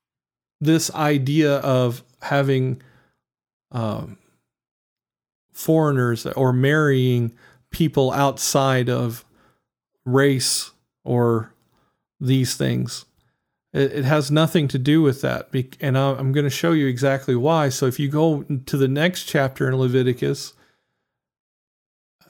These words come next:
chapter nineteen and verse thirty-three, it says, "If a stranger, which is a foreigner,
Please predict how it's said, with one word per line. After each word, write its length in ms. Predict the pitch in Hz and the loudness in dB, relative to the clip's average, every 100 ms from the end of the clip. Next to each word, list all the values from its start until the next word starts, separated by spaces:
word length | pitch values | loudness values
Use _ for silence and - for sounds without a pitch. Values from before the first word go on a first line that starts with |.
| - | -8
chapter 360 | 147 131 139 | -4 -2 0
nineteen 640 | 135 135 135 - 160 156 151 | 0 0 -4 -4 0 0 0
and 200 | 135 127 | 0 2
verse 300 | 139 127 - | 2 0 -2
thirty-three, 1000 | - 147 143 131 - 165 156 139 147 143 - _ _ _ _ _ - | 0 0 0 -4 -4 0 0 0 -2 -6 -14 _ _ _ _ _ -8
it 60 | 135 | -6
says, 680 | - 151 143 143 131 - - _ _ _ _ _ _ - | 0 2 4 4 2 -2 -10 _ _ _ _ _ _ -4
"If 180 | 160 | 0
a 80 | 156 | 0
stranger, 880 | 135 - 180 190 214 196 214 226 233 _ _ _ _ | -2 -2 2 4 2 2 2 0 -2 _ _ _ _
which 220 | 135 127 147 | -2 0 2
is 100 | 165 | 0
a 80 | |
foreigner, 640 | 180 156 139 131 135 156 | 2 2 2 2 2 -2